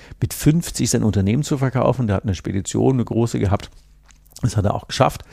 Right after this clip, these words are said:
Mit fünfzig Punkt hatte er seinen Käufer. Mit, danach hatte er auch, ähm, ähm, richtig Asche auf dem Konto nach Steuer.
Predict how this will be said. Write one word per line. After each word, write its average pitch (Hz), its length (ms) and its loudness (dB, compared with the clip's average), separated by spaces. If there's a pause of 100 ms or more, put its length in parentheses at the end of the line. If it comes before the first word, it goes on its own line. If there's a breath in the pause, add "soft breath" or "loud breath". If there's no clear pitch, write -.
(360 loud breath)
Mit 104 160 0
fünfzig - 500 2
Punkt 131 280 2
hatte 113 200 2
er 107 100 4
seinen 101 200 -2
Käufer. 143 500 4
Mit, 113 720 -6
danach 101 380 -2
hatte 113 180 0
er - 100 0
auch, 98 300 -2
ähm, 104 340 -2 (560 soft breath)
ähm, 107 300 -2
richtig 113 440 -2
Asche - 240 2
auf 101 100 2
dem 107 100 0
Konto 143 300 4
nach 113 200 2
Steuer. 120 460 4